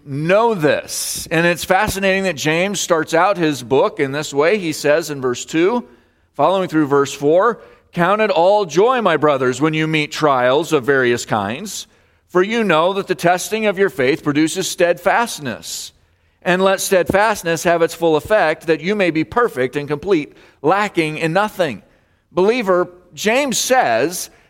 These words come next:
that you are to have joy in trials. In fact, you're to consider the trials joy. Because we know that God has an ultimate purpose in whatever has been brought to us. And remember the quote from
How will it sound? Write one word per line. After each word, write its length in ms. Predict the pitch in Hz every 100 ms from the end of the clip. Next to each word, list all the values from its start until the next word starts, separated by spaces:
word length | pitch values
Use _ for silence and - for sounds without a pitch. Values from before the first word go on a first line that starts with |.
| _
that 160 | 190 196
you 240 | 240 262
are 160 | 208 190
to 200 | 196 175
have 300 | 202 190 156
joy 680 | 156 247 196 123 117 170 160 _ _ _ _
in 500 | 220 202 190 185 175 -
trials. 500 | - 294 269 113 110
In 100 | 165
fact, 280 | 160 220 -
you're 80 | 247
to 80 | 226
consider 460 | 202 196 214 214
the 80 | 220
trials 720 | - 240 277 269 202 110 -
joy. 580 | 127 139 135 87 - _ _ _ _ _ _ _ _ _ _ _ _ _ _ _ _ _ _ _ _ _ _ _ _ _ _ _
Because 560 | 156 160 202 247 226 -
we 160 | 196 196
know 300 | 180 233 254
that 200 | 185 147
God 400 | 180 175 131 143
has 220 | 165 151
an 100 | 160
ultimate 520 | 170 208 226 208 -
purpose 640 | - 190 185 107 120 - -
in 260 | 180 160 - _ _
whatever 600 | 139 170 190 208 247 247
has 180 | 208 196
been 200 | 190 170
brought 360 | 151 185 160 -
to 240 | 208 185
us. 340 | 107 - -
And 100 | 165
remember 320 | 185 208 247 220
the 120 | 170
quote 420 | - 247 175 131
from 280 | 165 160